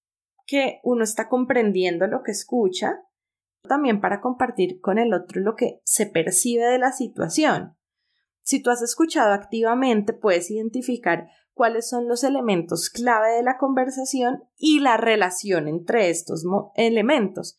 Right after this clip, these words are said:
Entonces, por ejemplo, puedes decirle a tu colaborador, una vez él termina de expresarse, de hablar, "Ok, estoy escuchando que lo que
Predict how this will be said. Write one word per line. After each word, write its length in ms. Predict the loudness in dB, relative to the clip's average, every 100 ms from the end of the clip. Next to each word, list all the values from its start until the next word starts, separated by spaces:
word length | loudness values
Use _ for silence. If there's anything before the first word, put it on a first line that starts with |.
| _ _
Entonces, 260 | -10 -6
por 160 | 0 0
ejemplo, 480 | 0 0 0 -4 -10 _ _ 0
puedes 260 | 0 0
decirle 380 | -2 -2 0 0
a 100 | -2
tu 180 | -2 -4
colaborador, 920 | -2 0 2 0 0 0 0 -2 -6 _ _ _ _ _ _ _ _
una 300 | 0 2 2
vez 160 | 0 -2
él 100 | -2
termina 320 | -2 -2 -4
de 60 | -6
expresarse, 480 | -4 -2 -2 0
de 60 | 0
hablar, 380 | 2 2 0 -2
"Ok, 180 | -6 -2 0 0 0 -4 _ -12
estoy 320 | -4 0 2
escuchando 800 | 2 0 -2 0 0 0 -2 -2
que 300 | -2 -2 -10 _ _
lo 240 | -2 -2
que 100 | -2